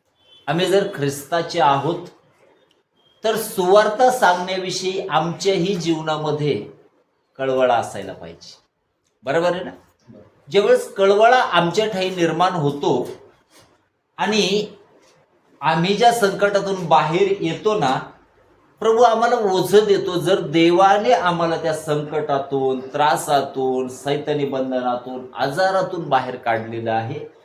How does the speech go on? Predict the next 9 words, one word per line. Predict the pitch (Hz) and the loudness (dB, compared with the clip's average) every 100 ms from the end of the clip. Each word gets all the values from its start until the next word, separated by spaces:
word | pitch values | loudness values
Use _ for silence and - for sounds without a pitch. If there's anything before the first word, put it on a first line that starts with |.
| _ _ _ _ | _ _ _ _
तर | 240 190 | -4 0
दुसऱ्यांना | 190 196 208 226 233 240 | 0 0 2 2 2 2
देखील | 220 - 233 226 | 0 -4 -4 0
तो | 208 | 0
त्याच्यातून | 208 202 196 185 | 2 2 0 0
बाहेर | 170 165 170 160 | 2 2 2 0
काढण्यासाठी | 156 156 147 139 143 | 0 -2 -4 -6 -4
काय | 143 135 | 0 0
आहे? | 127 127 196 | 0 -2 -8